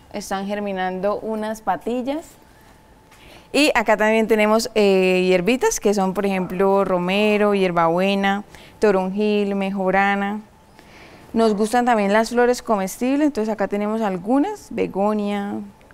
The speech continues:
clavellinas. Dependiendo de lo que tú comas, si tú te alimentas saludablemente, si tú comes frutas y verduras, pues va a haber mucho material para el compost, por ende, pues va a haber mucho abono para tus plantas.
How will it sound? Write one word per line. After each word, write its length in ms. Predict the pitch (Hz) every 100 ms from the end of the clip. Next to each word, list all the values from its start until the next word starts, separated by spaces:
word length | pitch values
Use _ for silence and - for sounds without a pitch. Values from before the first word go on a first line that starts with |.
| _
clavellinas. 960 | - 190 185 180 165 208 196 202 208 - - _ - - - - - - - -
Dependiendo 640 | 247 240 247 247 269 294
de 80 | 311
lo 120 | 294
que 140 | 220
tú 260 | 202 - 240
comas, 400 | - 294 269 294
si 160 | 311 196
tú 160 | - 180
te 100 | 233
alimentas 460 | 233 190 185 208
saludablemente, 720 | 214 185 170 170 185 208 202 190
si 60 |
tú 160 | 165 165
comes 300 | 185 190 190
frutas 340 | 208 202 220
y 20 |
verduras, 400 | 233 226 220 233
pues 240 | - 170 175 - 175 170
va 140 | 175
a 20 |
haber 200 | 175 190
mucho 320 | 202 214 220 220
material 400 | 208 180 170 165
para 200 | 180 190
el 120 | 196
compost, 500 | 240 240 240 285 - - - -
por 180 | 185 165
ende, 240 | 160 170
pues 240 | 175 165 165
va 120 | 170
a 20 |
haber 100 | 165
mucho 300 | 170 180 208
abono 300 | 202 214 247 -
para 240 | 185 156 -
tus 100 | -
plantas. 320 | 220 196 -